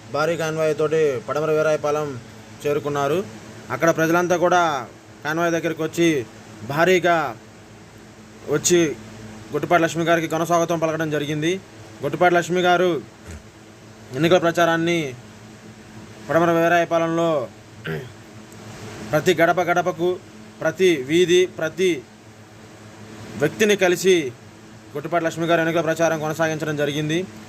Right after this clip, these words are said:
గొట్టిపాటి లక్ష్మి గారు మాట్లాడుతూ, "నేను దర్శిలోనే ఉంటాను, దర్శిలోనే ఇల్లు కట్టుకుంటాను, దర్శిలోనే ఉండి దర్శిలో వంద పడకల ఆసుపత్రి కూడా కడతానని" గొట్టిపాటి లక్ష్మి గారు పడమర వీరాయపాలెం ప్రజలకి హామీ ఇవ్వడం జరిగింది.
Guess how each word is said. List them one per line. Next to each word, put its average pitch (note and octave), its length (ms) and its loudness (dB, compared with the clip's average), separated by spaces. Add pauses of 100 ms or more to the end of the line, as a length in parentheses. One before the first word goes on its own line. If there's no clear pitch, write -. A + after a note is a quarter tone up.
(320)
గొట్టిపాటి E3+ 320 2
లక్ష్మి F3 240 0
గారు F3 180 4
మాట్లాడుతూ, E3+ 680 0 (1300)
"నేను C3 140 -2
దర్శిలోనే F#3 500 2
ఉంటాను, F3+ 400 2
దర్శిలోనే F3 440 0
ఇల్లు E3+ 140 2
కట్టుకుంటాను, E3+ 760 0 (600)
దర్శిలోనే F3 440 2
ఉండి E3+ 480 2 (760)
దర్శిలో F3 380 2
వంద E3+ 160 0
పడకల F3+ 280 0
ఆసుపత్రి F3 420 -2
కూడా F3 140 0
కడతానని" E3+ 560 -2
గొట్టిపాటి D#3+ 340 -2
లక్ష్మి D#3+ 240 -2
గారు E3 380 2 (500)
పడమర D#3+ 220 0
వీరాయపాలెం E3 440 2
ప్రజలకి D#3+ 380 -4
హామీ D#3+ 280 -2
ఇవ్వడం D#3+ 240 -2
జరిగింది. D3+ 520 -2